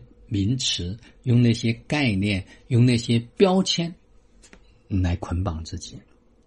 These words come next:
那我们永远都是《肖申克监狱》里面的那个犯人。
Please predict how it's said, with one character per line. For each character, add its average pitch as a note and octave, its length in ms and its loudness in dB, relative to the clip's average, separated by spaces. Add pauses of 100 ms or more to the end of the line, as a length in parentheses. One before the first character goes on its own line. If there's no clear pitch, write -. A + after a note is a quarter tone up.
(280)
那 F#2 120 -4
我 E2+ 80 -4
们 E2 160 -6
永 E2+ 200 -4
远 D#2+ 200 -8 (1000)
都 E2+ 120 -6
是 D#2+ 400 -10 (680)
《肖 - 260 -4
申 F#2 180 -4
克 F2+ 180 -8
监 F#2 300 -4
狱》 F#2 200 -4
里 D#2+ 100 -8
面 D2+ 220 -14
的 D#2 260 -14 (380)
那 E2+ 160 -8
个 F2+ 100 -14
犯 F2+ 300 -14
人。 F2+ 100 -20